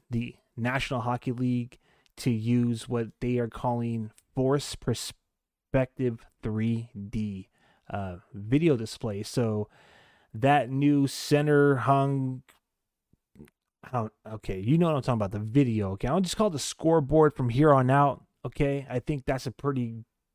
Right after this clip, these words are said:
pretty safe generalization for it. The scoreboard, the brand new scoreboard that's, like, six thousand square feet of visible space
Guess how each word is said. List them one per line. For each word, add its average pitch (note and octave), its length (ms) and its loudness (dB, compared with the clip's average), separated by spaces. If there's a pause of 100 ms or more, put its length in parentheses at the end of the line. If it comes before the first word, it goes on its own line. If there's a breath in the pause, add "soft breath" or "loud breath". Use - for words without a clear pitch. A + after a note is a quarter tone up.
(320)
pretty C3 220 -2
safe B2+ 440 -4
generalization A#2+ 920 0
for B2+ 240 -2
it. B2 200 -6
The A2+ 100 -6
scoreboard, C3+ 920 -2
the A2 80 -4
brand C3+ 600 -4
new C3 360 0 (680 soft breath)
scoreboard B2 760 0
that's, A2+ 200 -4
like, A#2 180 -4
six - 400 -6
thousand B2+ 440 -2
square C3 420 -2
feet B2 380 -2
of G2+ 100 -2
visible A#2 500 0
space - 920 -6